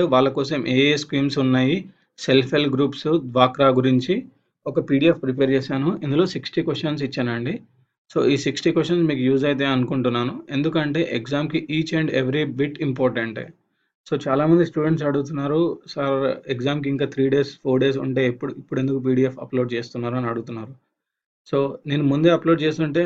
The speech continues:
only మీరు ఈ టాపిక్స్ మాత్రమే చదువుతారండి. అంటే అందులో ఇచ్చిన బిట్స్ మాత్రమే చదువుతారు. అదే నేను ఇప్పుడు అప్‌లోడ్ చేశాను అనుకోండి, already మీరు టాపిక్ అంతా చదువుంటారు. Just రివిజన్ కోసం నా యొక్క పీడీఎఫ్ని యూజ్ చేసుకుంటారు.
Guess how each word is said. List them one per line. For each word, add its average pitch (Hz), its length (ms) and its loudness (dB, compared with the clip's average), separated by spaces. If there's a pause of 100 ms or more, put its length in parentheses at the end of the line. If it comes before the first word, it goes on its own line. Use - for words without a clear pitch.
(160)
only 156 300 0
మీరు 156 220 0
ఈ 139 160 -2
టాపిక్స్ 147 360 -2
మాత్రమే 139 320 -4
చదువుతారండి. 123 640 -4 (540)
అంటే 131 200 0
అందులో 135 240 2
ఇచ్చిన 127 260 -2
బిట్స్ 127 260 -2
మాత్రమే 135 340 -2
చదువుతారు. 123 460 0 (180)
అదే 135 180 -4
నేను 151 220 -4
ఇప్పుడు 143 300 -4
అప్‌లోడ్ 139 380 -2
చేశాను 139 260 -2
అనుకోండి, 127 380 -2
already 135 360 0
మీరు 143 180 -2
టాపిక్ 127 360 -2
అంతా 131 260 0
చదువుంటారు. 131 600 -2 (560)
Just 147 280 -2
రివిజన్ 143 400 2
కోసం 147 280 -4 (100)
నా 139 140 -2 (280)
యొక్క 127 260 -2
పీడీఎఫ్ని 135 480 -2
యూజ్ 131 200 -2
చేసుకుంటారు. 123 560 -6